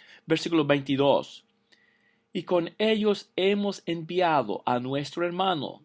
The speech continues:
de quien hemos comprobado con frecuencia que fue diligente en muchas cosas,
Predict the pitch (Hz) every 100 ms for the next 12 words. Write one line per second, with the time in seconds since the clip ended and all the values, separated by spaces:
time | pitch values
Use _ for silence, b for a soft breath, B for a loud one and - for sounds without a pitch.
0 | - 110 107 - 131 120 135 143 143 -
1 | 143 139 147 143 151 156 156 156 156 151
2 | - - 190 160 - 101 - 104 90 -
3 | 123 139 143 139 143 139 - 151 147 147
4 | 139 135 139 131 - 214 226 147 147 147